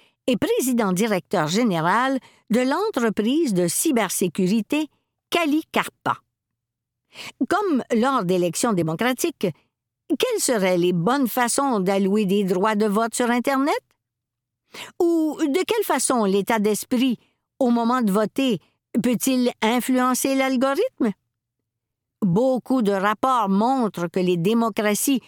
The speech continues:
sont en déclin. Et je pense qu'il est urgent de protéger nos démocraties, affirme Lee Nguyen Oang, qui consacre une grande partie de son temps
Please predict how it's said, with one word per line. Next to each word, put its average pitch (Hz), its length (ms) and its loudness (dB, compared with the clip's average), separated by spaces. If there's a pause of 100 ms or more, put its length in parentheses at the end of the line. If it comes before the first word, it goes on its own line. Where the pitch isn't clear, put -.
(360)
sont 226 280 0
en 190 120 2
déclin. 220 400 -2 (640)
Et 202 360 2
je 190 100 0
pense 226 380 0
qu'il 190 200 0
est 175 200 -2
urgent 233 460 0
de 196 100 2
protéger 196 560 0
nos 170 160 0
démocraties, 170 760 -2 (600)
affirme 208 640 0 (440)
Lee 247 340 0
Nguyen 190 600 0 (160)
Oang, 160 500 -2 (540)
qui 262 220 0
consacre 247 680 -2
une 185 260 2
grande 170 480 0
partie 240 420 -2
de 160 140 0
son 208 260 0
temps 285 220 -2